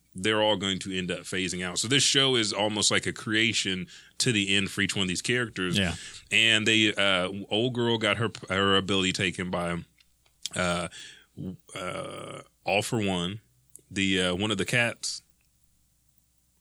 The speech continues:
Speaker 1: When, uh, season two or three came out and they went training with Eraserhead, and there's all the cat, the group of four. It had the big guy wearing the cat suit.
Speaker 2: Mm-hmm.
Speaker 1: Okay, well, I know she, if she didn't die, she got her abilities removed. So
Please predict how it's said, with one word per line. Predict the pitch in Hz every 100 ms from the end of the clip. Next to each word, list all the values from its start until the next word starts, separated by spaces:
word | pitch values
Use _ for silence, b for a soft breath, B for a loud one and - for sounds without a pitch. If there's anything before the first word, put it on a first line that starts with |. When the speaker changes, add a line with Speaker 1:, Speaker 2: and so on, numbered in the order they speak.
| _
Speaker 1:
When, | 104 101
uh, | 98 90 85
season | - - 117 110 101 90 - _
two | - - 117 139 151
or | 113
three | - 107 107
came | - 110
out | 110 92
and |
they | 95
went | 98 98
training | - 120 113 92 85 85 87
with | 92 87 78
Eraserhead, | 95 98 107 - 85 85 82 80 B B B B
and | 98 101
there's | 101 95
all | 95 101
the | 95
cat, | - 113 101 92
the | 95
group | 135 165
of | 113
four. | - 131 90
It | 90
had | 117
the | 98
big | 95 120
guy | 120 117 113
wearing | 110 101
the |
cat | - 135 107
suit. | - 131 123 - b b b -
Speaker 2:
Mm-hmm. | 82 90 95 98 101 107 101
Speaker 1:
Okay, | 104 101 87
well, | 90 101 98
I | 95
know | 127 113
she, | - 131 156 147 117
if | 120
she | - 170
didn't | 151
die, | 110 107
she | - 120
got | 117
her | 101 117 110
abilities | 104 104 101 92
removed. | 95 95 95
So | 127 120